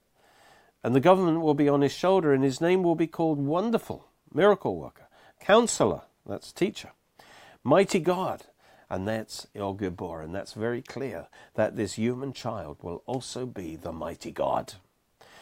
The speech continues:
And also then the everlasting Father, or the source of everlasting life, the source of salvation, and the Prince of Peace.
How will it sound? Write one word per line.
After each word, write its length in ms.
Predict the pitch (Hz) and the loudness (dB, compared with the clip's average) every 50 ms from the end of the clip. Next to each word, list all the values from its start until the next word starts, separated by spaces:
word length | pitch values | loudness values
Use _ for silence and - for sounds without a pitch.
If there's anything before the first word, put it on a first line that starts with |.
| - - - - - _ - | -20 -20 -20 -20 -14 _ 0
And 200 | 123 123 120 113 | 0 2 4 4
also 420 | 127 135 135 - - 117 98 98 | 2 2 2 0 -2 -2 -2 0
then 220 | 92 101 98 95 | 0 -2 -2 -2
the 140 | 92 92 90 | -2 -4 -4
everlasting 600 | 101 107 110 107 104 98 98 92 - - - 80 - | -4 -2 -2 -2 -2 -2 -4 -6 -8 -12 -14 -14 -14
Father, 400 | - - 107 110 117 131 143 139 | -8 -6 -4 -4 -2 -4 -4 -6
or 260 | 135 127 98 95 80 | -6 -8 -10 -10 -10
the 80 | 82 | -12
source 460 | - - - - 139 151 170 160 - 135 | -12 -12 -2 2 4 4 4 2 0 -4
of 120 | 113 120 | -2 -2
everlasting 640 | 113 104 98 104 98 95 90 87 - - - 85 85 | -2 -4 -2 -4 -4 -4 -4 -4 -6 -10 -10 -8 -8
life, 320 | 87 87 101 123 123 - _ | -6 -6 -6 -8 -10 -12 _
the 100 | 95 82 | -16 -16
source 400 | - - - 131 139 127 - 113 | -12 -6 -2 -2 -2 -2 -4 -8
of 100 | 92 87 | -10 -8
salvation, 720 | - 95 95 92 85 85 85 80 78 - - - 87 - _ _ - - - - - - - - | -6 -4 -4 -4 -4 -6 -8 -10 -10 -12 -16 -18 -20 -20 _ _ -20 -20 -20 -20 -20 -16 -8 -6
and 160 | 101 98 90 | -4 -4 -4
the 60 | 85 | -6
Prince 340 | - - 95 82 76 - - | -6 -8 -10 -10 -8 -12 -14
of 140 | 82 - - | -16 -16 -18
Peace. 420 | - 82 73 - - - - _ | -20 -20 -20 -20 -20 -20 -20 _